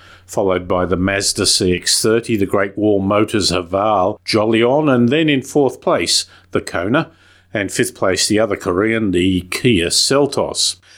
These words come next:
There are a few tried and tested vehicles, such as the Toyota C H R, the Honda H R V, and the Suzuki Vitara, which are not performing well. Mazda's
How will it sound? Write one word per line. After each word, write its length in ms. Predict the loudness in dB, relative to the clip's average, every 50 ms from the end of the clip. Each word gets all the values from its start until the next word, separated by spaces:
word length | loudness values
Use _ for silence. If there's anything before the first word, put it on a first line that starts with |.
| -18 _ -4
There 180 | -2 0 0
are 160 | 2 2 0
a 60 | 0 -2
few 440 | -2 0 2 2 4 4 4 2
tried 640 | 0 0 -2 -2 0 0 2 2 2 2 2 0 -2
and 340 | -2 -2 -4 -4 -4 -6 -8
tested 500 | -4 0 0 0 2 0 0 -2 -2 -2
vehicles, 560 | -2 -2 -2 0 0 2 4 4 4 2 0 -6 _ _ _
such 360 | -8 -6 -4 -4 -4 -2 -2
as 260 | -2 0 0 -2 -2 0
the 380 | 2 2 2 2 0 -2 -4 -6
Toyota 440 | -2 0 2 2 2 2 0 0 0
C 240 | 0 2 2 2 2
H 260 | 0 -2 -2 -4 -2
R, 220 | 0 2 0 2
the 140 | 0 0 -2
Honda 420 | -2 -2 -2 -2 -2 -2 -4 -2 -4
H 320 | -4 -4 -4 -8 -12 -8 -4
R 280 | -2 -2 0 0 -2
V, 340 | 0 0 2 2 4 4 4
and 160 | 2 2 2
the 80 | 0 0
Suzuki 560 | 0 0 0 2 2 0 0 0 0 -2 -2
Vitara, 800 | -2 -2 -4 -4 -2 0 0 0 2 0 0 0 0 -2 -2 -6 -16 -20 -20 -20 -20 -20 _ -2
which 260 | -2 -2 -2 0 -2
are 220 | -2 0 0 0 2
not 400 | 2 2 2 2 0 -2 -6 -6
performing 560 | -6 -6 -4 -2 -2 0 0 0 -2 -2 0
well. 480 | 0 2 2 2 2 0 -2 -4 -6 -14 _ _ -20 -20 -20 -20 -16 -6 -2
Mazda's 500 | 0 0 2 0 0 0 0 0 0